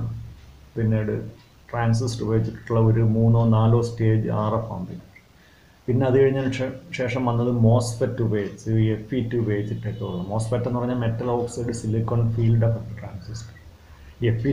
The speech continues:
ടി എന്ന് പറഞ്ഞാൽ field effect transistor. അങ്ങനെ ഈ ട്രാൻസിസ്റ്റർ, ഡയോഡ്, ഇതിനെയൊക്കെ പറ്റി പഠിക്കണം.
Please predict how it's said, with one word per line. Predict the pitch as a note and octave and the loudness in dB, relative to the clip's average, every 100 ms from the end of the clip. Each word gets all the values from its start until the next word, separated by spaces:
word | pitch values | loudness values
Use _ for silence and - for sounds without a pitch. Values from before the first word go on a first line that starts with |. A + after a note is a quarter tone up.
| C3 | 0
ടി | C3+ | 0
എന്ന് | C3 | 2
പറഞ്ഞാൽ | B2 B2+ A#2+ | 0 0 -2
field | A#2+ A#2+ A#2+ | -4 -2 -2
effect | A2+ A2 G#2 G2+ | -2 -4 -6 -6
transistor. | F#2 F#2 G#2 - - - - - - - _ _ _ _ _ _ _ - - B2+ | -8 -10 -12 -16 -20 -20 -20 -20 -20 -20 _ _ _ _ _ _ _ -20 -14 -6
അങ്ങനെ | C3+ B2+ C3 B2+ - - - E3 C#3+ | -2 -2 -2 -6 -14 -20 -20 -12 -6
ഈ | C3 B2+ | -4 -2
ട്രാൻസിസ്റ്റർ, | B2+ B2+ - C3 - C3+ C3+ B2+ | 0 0 -2 -4 -2 -4 0 4
ഡയോഡ്, | B2+ C3+ C3 C3+ C3+ B2+ A#2 | 4 4 2 2 0 -2 -2
ഇതിനെയൊക്കെ | C3 C3 A#2+ A#2 | -2 -2 -2 -2
പറ്റി | A#2+ C3+ A#2+ | -2 0 0
പഠിക്കണം. | A#2+ A#2 A2 | 0 0 -2